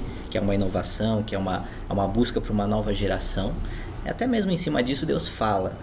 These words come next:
é, eu, eu, eu preciso, é, continuar a, a, a ajudar a liderar, e tem tantos outros pastores da nossa igreja, esse pessoal que já está, mas eu sinto muito mais que meu chamado é pros que estão fora,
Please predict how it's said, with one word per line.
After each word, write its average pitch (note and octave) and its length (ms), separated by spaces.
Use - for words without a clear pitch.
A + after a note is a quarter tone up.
é, F#2+ 300
eu, G2+ 220
eu, A2 240
eu G#2+ 100
preciso, A#2+ 720
é, G#2+ 320
continuar B2 920
a, G#2 60
a, G2 760
a - 20
ajudar G#2+ 480
a - 20
liderar, A2+ 580
e B2 60
tem G#2+ 160
tantos A#2 240
outros - 180
pastores G#2 400
da G#2 60
nossa G#2 160
igreja, G#2 400
esse - 260
pessoal G#2+ 320
que G#2+ 140
já A2 100
está, A2 480
mas G#2 160
eu D#3 80
sinto D3+ 320
muito C#3 300
mais A2 260
que - 100
meu G#2+ 100
chamado G2+ 360
é G#2+ 40
pros - 200
que - 80
estão - 220
fora, - 380